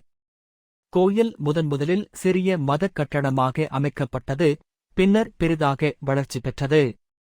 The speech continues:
காலப்போக்கில் கோயிலின் கட்டிட அமைப்பு மற்றும் அழகியல் வளர்ச்சி பெற்றுள்ளது.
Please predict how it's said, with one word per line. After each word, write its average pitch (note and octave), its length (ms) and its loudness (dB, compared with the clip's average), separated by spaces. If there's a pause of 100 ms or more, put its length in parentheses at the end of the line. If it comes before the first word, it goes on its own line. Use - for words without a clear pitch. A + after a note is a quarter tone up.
(500)
காலப்போக்கில் E3+ 800 0 (340)
கோயிலின் F#3+ 500 2
கட்டிட D#3 400 -4
அமைப்பு C3 400 -2 (100)
மற்றும் C#3+ 460 -2
அழகியல் D3+ 520 -2
வளர்ச்சி C3+ 380 -4
பெற்றுள்ளது. C3 560 0